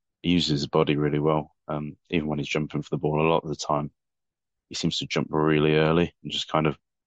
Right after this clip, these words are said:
lean himself up against the defender whilst he's in the, the air, just to keep him up there and knock the defender off balance and stop them from jumping. Um, so I think he's, he's really smart with the way that he uses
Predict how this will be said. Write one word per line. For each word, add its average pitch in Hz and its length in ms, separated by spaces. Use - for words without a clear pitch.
lean 85 200
himself 80 540
up - 160
against 80 280
the - 40
defender 82 380
whilst 82 240
he's 80 120
in 80 140
the, 82 240
the 85 120
air, 85 160
just - 240
to 151 140
keep - 240
him 87 60
up 82 100
there 82 160
and 80 300
knock - 160
the 80 80
defender 82 340
off - 180
balance 85 360
and - 80
stop - 200
them 87 200
from 87 160
jumping. 95 400
Um, 80 220
so 85 160
I - 20
think 98 200
he's, 78 280
he's 85 220
really 76 160
smart - 400
with 76 200
the 78 60
way 76 160
that 69 100
he 76 60
uses 76 320